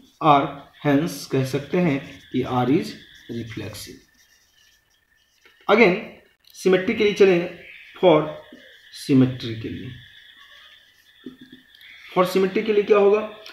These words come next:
the distance of point P from the origin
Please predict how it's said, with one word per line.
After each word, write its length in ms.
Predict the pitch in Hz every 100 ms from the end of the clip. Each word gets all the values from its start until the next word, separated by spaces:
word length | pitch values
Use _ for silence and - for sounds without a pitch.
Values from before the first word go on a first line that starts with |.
| - _ 143
the 80 | 143
distance 520 | 180 208 226 240 - - - - - - - _ _ _ _ - - _ - - - _ _ _ _ _ _ _ _ - - - - - - - - - _ _ _ _ _ _ _ _ - _ _ - _ - - -
of 300 | 165 165 160
point 460 | 175 170 185 - - - - _ - - _ _ _ - - - - - _ _ -
P 80 | 190 165 - - - - - _ _ - - - - - - - - _
from 260 | - 170 170
the 120 | 170 147 - - - _ _ _ _ _ _ _ _ _ _ - - - _ - _ - - - - - - 127
origin 540 | 165 175 175 147 151